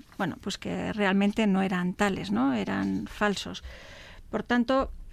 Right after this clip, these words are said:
o sea, eh, la contestación a lo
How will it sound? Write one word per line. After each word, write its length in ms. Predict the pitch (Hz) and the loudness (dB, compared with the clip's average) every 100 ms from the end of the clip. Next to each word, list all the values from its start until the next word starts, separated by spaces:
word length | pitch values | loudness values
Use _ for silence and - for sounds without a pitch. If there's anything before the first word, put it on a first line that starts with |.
| - - | -12 -4
o 60 | |
sea, 320 | - 220 - - - | 0 2 0 -4 -12
eh, 680 | - 214 202 - - - - | -6 -2 -2 -4 -6 -8 -6
la 560 | - 208 202 208 202 208 | 0 2 2 2 -2 -4
contestación 1040 | - 220 214 - - 196 - 202 196 254 262 | 0 2 2 0 -4 -2 0 -2 0 2 4
a 80 | 262 | 4
lo 160 | 254 | 2